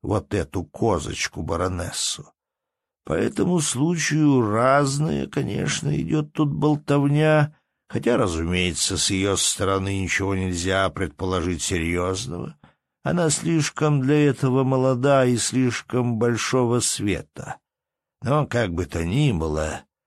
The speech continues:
сильно имеет на него влияние, так что через неё всего удобнее на него действовать.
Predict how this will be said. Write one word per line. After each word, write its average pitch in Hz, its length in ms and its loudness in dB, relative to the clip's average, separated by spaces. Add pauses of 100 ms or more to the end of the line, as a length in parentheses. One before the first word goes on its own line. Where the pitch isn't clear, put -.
(260)
сильно 170 640 2
имеет 139 420 4
на 117 100 0
него 113 300 2
влияние, 87 680 -4
так 147 260 -2
что 185 240 -2
через 180 400 0
неё 160 540 4 (340)
всего 135 400 4
удобнее 135 720 4
на 147 100 4
него 113 320 4
действовать. - 960 -6